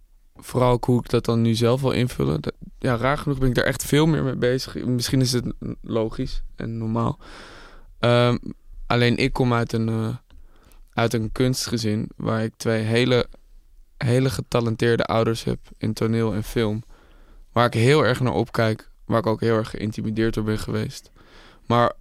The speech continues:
eh, die wel ook echt hun werk een even belangrijke prioriteit hebben gegeven als hun kinderen. Een tijd lang, denk dat dat een, wel een beetje de reden is geweest dat ze op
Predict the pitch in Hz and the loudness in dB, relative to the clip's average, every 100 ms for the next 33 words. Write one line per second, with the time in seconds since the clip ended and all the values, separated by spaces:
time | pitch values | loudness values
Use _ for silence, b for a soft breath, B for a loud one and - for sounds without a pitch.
0 | - - 117 110 110 - 98 - 117 120 | -12 -2 0 2 0 -4 -8 -6 0 2
1 | 120 131 - 127 - - 135 - 120 113 | 4 2 2 0 0 -2 -2 0 0 2
2 | 120 120 117 - - _ _ - - b | 4 4 0 -8 -20 _ _ -20 -20 b
3 | b b b b b - 123 107 139 131 | b b b b b -2 0 2 2 2
4 | 113 123 127 123 117 - 123 120 120 117 | 2 4 4 2 0 -2 2 2 2 4
5 | 120 120 110 107 - 110 - 87 113 104 | 2 2 0 0 2 0 0 -4 -2 -4
6 | 110 117 110 117 156 _ _ - 117 117 | 0 0 0 -4 -10 _ _ -2 2 4
7 | 104 101 104 131 - b b b - 117 | 2 0 -4 -6 -12 b b b 2 4
8 | 110 113 - 110 - - - - 113 110 | 4 4 2 -2 -2 -10 -8 0 2 4
9 | 110 113 117 113 110 110 110 - 110 110 | 4 2 2 2 4 4 2 0 0 0
10 | - 110 - | 0 -2 0